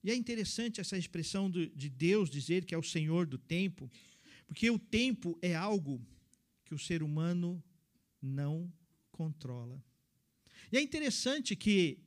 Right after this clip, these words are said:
eu acho muito interessante aqueles filmes de dobra do tempo, já ouviram? É muito doido esse negócio.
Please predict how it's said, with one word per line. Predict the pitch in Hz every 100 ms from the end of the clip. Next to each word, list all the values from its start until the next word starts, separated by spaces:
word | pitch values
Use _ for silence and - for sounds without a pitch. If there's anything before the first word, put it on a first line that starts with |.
| -
eu | 156
acho | 226 -
muito | 190 339
interessante | - 190 - 220 -
aqueles | 185 170 -
filmes | - 196 202 170
de | 147 175 160 - - _
dobra | 135 135 277 262
do | 190 -
tempo, | 202 220 143
já | 214
ouviram? | 175 165 262 135 120 _ _ _ _
É | 262
muito | 262 240 269 302 220
doido | 185 233 156
esse | 143 170
negócio. | 151 143 113 -